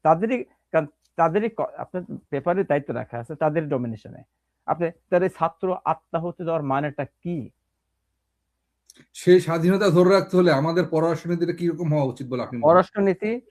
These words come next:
Speaker 1: হতে হবে বাংলাদেশ ভিত্তিক পররাষ্ট্রনীতি, একেবারে এক কথায়।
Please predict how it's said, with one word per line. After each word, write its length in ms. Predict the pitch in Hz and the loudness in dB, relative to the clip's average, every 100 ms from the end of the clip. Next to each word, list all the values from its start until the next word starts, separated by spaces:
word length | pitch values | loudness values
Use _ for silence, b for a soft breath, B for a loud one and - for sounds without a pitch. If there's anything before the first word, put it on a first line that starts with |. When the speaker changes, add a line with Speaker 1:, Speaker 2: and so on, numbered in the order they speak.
| - | -10
Speaker 1:
হতে 240 | 139 - | -8 -6
হবে 260 | 156 151 190 220 _ _ _ _ | -8 -6 -8 -10 _ _ _ _
বাংলাদেশ 960 | 113 113 151 160 156 156 131 117 156 - 107 107 _ | -10 -2 -2 0 -2 -2 -4 -4 -6 -6 -18 -20 _
ভিত্তিক 440 | 240 226 _ - 147 - | -4 -4 _ -20 -16 -14
পররাষ্ট্রনীতি, 800 | 101 95 - _ - - _ _ _ _ - | -12 -12 -16 _ -20 -20 _ _ _ _ -6
একেবারে 380 | 185 - 151 127 - _ _ | -6 -2 0 0 -2 _ _
এক 160 | 165 160 - | 0 0 -2
কথায়। 320 | - - - | -20 -20 -20